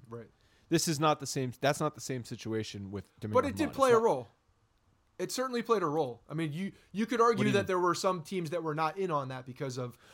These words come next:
Speaker 2: No, no,
Speaker 1: uh, of
Speaker 2: right.
Speaker 1: his history.
Speaker 2: I'm just talking about why did the Reds dump Chapman for nothing? If, if
Speaker 1: I mean,
Speaker 2: Chapman
Speaker 1: who,
Speaker 2: was gonna
Speaker 1: who, what do the Reds do anyway? I mean, I mean, do we
Speaker 2: No, but if the Reds, if, if Chapman were, were under contract or not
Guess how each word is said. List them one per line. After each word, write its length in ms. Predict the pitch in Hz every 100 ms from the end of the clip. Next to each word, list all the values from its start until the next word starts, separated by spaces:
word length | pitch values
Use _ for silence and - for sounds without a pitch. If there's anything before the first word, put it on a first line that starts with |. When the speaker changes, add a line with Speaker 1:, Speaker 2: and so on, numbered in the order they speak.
| - 123
Speaker 2:
No, 140 | 151
no, 80 | 151
Speaker 1:
uh, 40 | 139
of 200 | 143 143
Speaker 2:
right. 140 | 139
Speaker 1:
his 100 | 127
history. 380 | 139 127 117 113 196 _ _ _
Speaker 2:
I'm 160 | 151 170
just 200 | 143 185
talking 180 | 180 156
about 200 | 151 131
why 180 | 131 135
did 140 | 131
the 80 | 127
Reds 320 | 117 117 95
dump 280 | - 107 107
Chapman 420 | - 110 - 98
for 120 | -
nothing? 320 | 95 90 - 87
If, 120 | 117 107 -
if 140 | 139
Speaker 1:
I 20 |
mean, 80 | 190
Speaker 2:
Chapman 220 | 180 196
Speaker 1:
who, 60 | 185
Speaker 2:
was 140 | 165
gonna 180 | 127 147
Speaker 1:
who, 200 | 175 196
what 200 | 190 175
do 60 | 196
the 80 | 175
Reds 240 | 160 139
do 160 | 123 156
anyway? 320 | 143 135 127
I 60 | 123
mean, 200 | 123 131
I 40 | 139
mean, 240 | 139 131 120
do 80 | 143
we 140 | 143
Speaker 2:
No, 140 | 202 208
but 200 | 185 160
if 180 | 180
the 100 | -
Reds, 380 | 165 175 220 185 175
if, 120 | 170 -
if 160 | 160
Chapman 460 | - 214 233 226 190
were, 180 | 170 170
were 320 | 131 135 127
under 320 | 135 156 156 147
contract 680 | - 139 135 131 117 - -
or 100 | 113
not 340 | 110 123 131